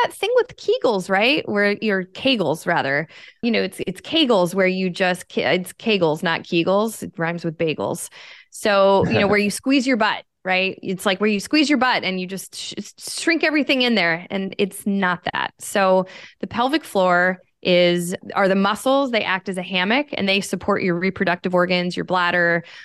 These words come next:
Speaker 1: but especially your uterus, as your uterus grows during pregnancy.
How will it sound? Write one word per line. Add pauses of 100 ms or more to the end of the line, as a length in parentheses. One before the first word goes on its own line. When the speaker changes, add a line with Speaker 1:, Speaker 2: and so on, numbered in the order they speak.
(180)
Speaker 1:
but
especially
your
uterus,
as
your
uterus
grows
during
pregnancy.